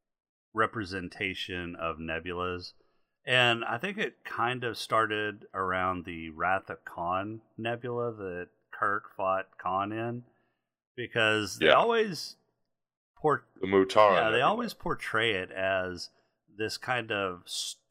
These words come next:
Speaker 1: electrical storm cloud type situation, when in reality, I really don't think a nebula is gonna be anywhere near like that. I mean, it's sure, it's a kind of a, it's a,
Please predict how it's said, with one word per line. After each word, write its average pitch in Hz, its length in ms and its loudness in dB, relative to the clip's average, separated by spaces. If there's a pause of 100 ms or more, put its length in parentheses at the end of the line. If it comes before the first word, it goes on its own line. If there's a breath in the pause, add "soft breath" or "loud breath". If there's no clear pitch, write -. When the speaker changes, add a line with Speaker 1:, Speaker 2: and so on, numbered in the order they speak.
(340)
Speaker 1:
electrical 107 720 -2
storm 107 840 -2
cloud 98 760 2 (140)
type 98 460 0
situation, 92 840 -8 (840)
when 127 260 -4
in 117 120 -4
reality, 202 460 2
I 170 80 4
really 165 400 -2
don't 214 260 -6
think 170 300 -4
a 117 60 -4
nebula 110 480 -4
is 92 100 -8
gonna 107 240 -8
be 98 340 -8
anywhere 120 400 -4
near 87 400 -4
like 76 240 -6
that. 76 180 -12
I 76 60 -12
mean, 95 220 -8
it's 101 120 -8
sure, 135 300 -2
it's 120 220 -8
a 113 60 -12
kind 131 340 -6
of 107 120 -8
a, 87 300 -2 (1600)
it's - 260 -12
a, 82 440 -8